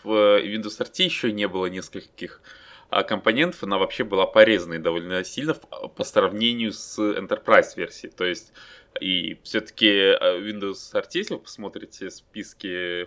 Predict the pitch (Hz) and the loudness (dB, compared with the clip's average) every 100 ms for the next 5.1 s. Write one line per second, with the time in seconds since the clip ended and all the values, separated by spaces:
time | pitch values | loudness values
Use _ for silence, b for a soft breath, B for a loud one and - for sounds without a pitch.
0 | - 208 233 - 98 98 131 156 110 120 | -8 -10 -10 -2 -2 0 -2 -4 -6 -8
1 | 117 110 107 101 92 104 104 101 - 82 | -6 -8 -8 -10 0 0 2 -4 -4 -12
2 | 80 80 - - - - _ b b - | -10 -8 -8 -10 -20 -20 _ b b -12
3 | 95 - - 190 - 127 131 131 - 120 | -10 -8 -4 -2 0 2 4 2 -2 0
4 | 110 135 123 104 101 98 - 123 120 117 | 2 2 -4 -12 -12 -14 -8 -6 -4 -8